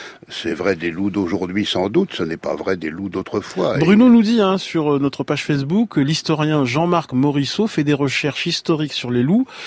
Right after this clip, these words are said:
Speaker 2: et selon lui, selon lui, plus de dix mille personnes sont mortes à cause des loups. Michel Pastoureau.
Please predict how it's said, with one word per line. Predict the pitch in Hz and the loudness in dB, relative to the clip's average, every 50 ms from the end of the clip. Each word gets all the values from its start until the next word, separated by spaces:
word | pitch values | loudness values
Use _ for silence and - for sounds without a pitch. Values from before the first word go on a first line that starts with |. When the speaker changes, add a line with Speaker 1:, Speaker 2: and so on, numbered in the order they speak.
| - - - - | -14 -14 -12 -8
Speaker 2:
et | - 113 123 120 | -4 -2 -2 -2
selon | 113 - - 147 147 147 139 131 | -2 -2 0 0 2 4 4 4
lui, | 127 135 156 208 285 320 294 - | 4 4 4 4 2 2 -2 -6
selon | - - - 127 123 123 120 | -6 -4 -2 0 0 0 0
lui, | 113 139 196 | 0 0 0
plus | 202 - - 180 156 | -2 -2 -2 -4 -2
de | 135 135 | 0 0
dix | 131 127 135 160 196 233 | -2 -2 0 2 4 6
mille | 226 226 220 190 | 6 6 4 2
personnes | - - 175 151 - - - 156 156 175 208 196 - - - - - - - | 2 0 0 0 -2 -4 -2 0 0 0 0 -2 -4 -6 -10 -16 -16 -16 -12
sont | - - - 139 127 | -10 -6 -2 0 2
mortes | 127 131 156 180 - - | 4 4 2 2 0 -4
à | 110 | -6
cause | 110 - 180 175 147 123 | -2 0 0 0 0 0
des | 123 135 131 | 0 0 0
loups. | 127 135 143 147 - - - - - _ _ _ _ - | 2 0 -2 -4 -6 -10 -16 -20 -20 _ _ _ _ -8
Michel | 127 123 - - 143 135 131 127 123 117 113 | -6 -4 -2 -2 -2 -2 -2 -2 -2 -4 -4
Pastoureau. | - 123 - - - 127 117 123 123 | -4 -6 -6 -6 -6 -4 -4 -4 -6